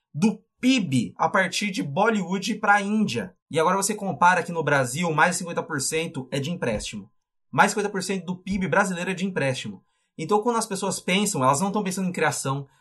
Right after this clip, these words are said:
elas tão pensando em endividamento do trabalhador e elas não ligam nem um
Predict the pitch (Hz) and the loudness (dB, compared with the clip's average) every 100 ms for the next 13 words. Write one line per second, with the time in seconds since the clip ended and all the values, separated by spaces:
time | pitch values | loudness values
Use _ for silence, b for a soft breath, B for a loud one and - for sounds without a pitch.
0 | - 135 135 147 156 135 165 156 139 143 | -2 -2 0 -4 -4 -4 -6 -6 -4 0
1 | 120 147 208 220 - 170 131 131 113 139 | 2 0 -2 -4 -4 -2 0 0 0 0
2 | 185 - 160 180 175 165 220 240 196 214 | -2 -4 -4 -4 -2 -2 0 0 -2 -2
3 | 190 208 233 294 285 277 262 | -2 -2 -2 -2 -2 0 -2